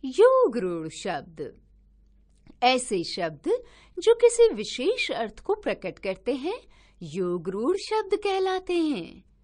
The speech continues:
उत्पत्ति के आधार पर। उत्पत्ति के आधार पर चार प्रकार के शब्द होते हैं।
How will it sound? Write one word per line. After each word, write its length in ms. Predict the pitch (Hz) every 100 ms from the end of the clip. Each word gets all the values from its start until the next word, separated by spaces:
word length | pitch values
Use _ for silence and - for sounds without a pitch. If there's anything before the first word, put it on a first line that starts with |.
| _ _ _ _ _ _ _ _ _ _ _ _ _ _ _ _ _ _ _ _ _ _ _ _ _ -
उत्पत्ति 680 | 453 480 - 339 339 - 523 508
के 180 | 277 254
आधार 600 | 294 381 349 339 302 220
पर। 400 | - 165 - - _ _ _ _ _ _ _
उत्पत्ति 640 | 440 453 - 453 453 554 539
के 80 | 349
आधार 560 | 330 311 226 214 302 403 -
पर 360 | 170 151 208 - _ _ _ -
चार 360 | 240 170 185 370 -
प्रकार 380 | 370 392 403
के 160 | 415 427
शब्द 380 | 415 381 330 254
होते 420 | 302 277 220 214
हैं। 380 | 185 110 57